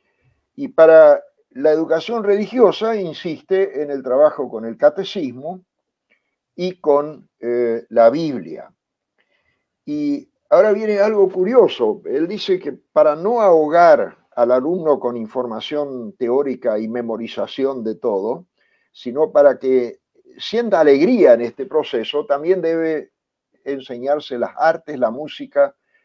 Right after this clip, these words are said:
la educación física y la historia. Eh, justamente la historia que mucha gente, o muchos chicos <laughs> no quieren saber nada, este, no, en la historia, él dice, "Con la historia llegamos a conocer al ser humano".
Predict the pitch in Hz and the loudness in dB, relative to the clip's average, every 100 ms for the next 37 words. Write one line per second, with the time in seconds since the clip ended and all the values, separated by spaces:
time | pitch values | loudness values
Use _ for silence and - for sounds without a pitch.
0 | _ - 131 127 131 123 117 151 147 165 | _ 0 2 2 0 -2 -2 -8 -8 -14
1 | 147 160 151 156 - 214 220 185 - 262 | -16 -16 -4 -4 -2 0 0 -2 -6 -2
2 | 185 101 90 _ _ _ _ _ _ _ | -2 -2 -14 _ _ _ _ _ _ _
3 | _ _ - 101 180 180 135 151 135 123 | _ _ -20 -14 -12 -8 -8 -6 -4 -4
4 | 123 180 196 127 101 98 101 117 - 120 | -4 0 2 0 -2 -14 -14 -16 -12 -14
5 | 107 107 85 _ _ 87 80 117 98 - | -10 -10 -10 _ _ -20 _ -18 -18 -18
6 | - 120 104 - _ 82 98 139 - 165 | -16 -10 -10 -12 _ _ -10 -10 -8 -10
7 | 147 120 113 127 127 156 139 131 156 _ | -8 -8 -6 -6 -2 2 4 2 0 _
8 | _ 95 - _ 113 117 123 135 254 247 | _ -20 -20 _ -12 -12 -14 -8 -6 -6
9 | 254 _ _ 147 147 - 214 226 202 208 | -10 _ _ -8 -6 -4 -2 2 2 0
10 | 151 165 170 175 185 156 156 131 190 190 | -2 -4 -4 -2 -2 0 -2 -2 -2 2
11 | 180 151 143 151 147 135 123 - 135 117 | 2 0 -4 -2 -2 -4 -10 -8 -2 -2
12 | 107 117 107 98 85 - _ | -2 -10 -8 -8 -10 -12 _